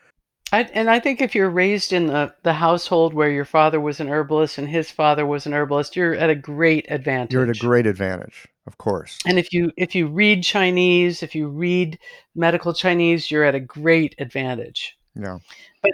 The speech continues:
Speaker 1: you know, it's, it, what we have to do in every case is look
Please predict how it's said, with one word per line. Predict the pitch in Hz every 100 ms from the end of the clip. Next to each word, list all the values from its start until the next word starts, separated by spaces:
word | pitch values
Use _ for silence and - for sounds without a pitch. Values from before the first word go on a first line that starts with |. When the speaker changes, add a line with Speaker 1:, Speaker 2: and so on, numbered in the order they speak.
| -
Speaker 1:
you | 220
know, | 226 196
it's, | 208 202 - - -
it, | 190 - 160 _ 170 -
what | 180 208
we | 214
have | 190 190 214
to | -
do | 208 247 220
in | 180 -
every | 185 185 - 175
case | 165 - 294 226 175 -
is | 170 160
look | 147 151 -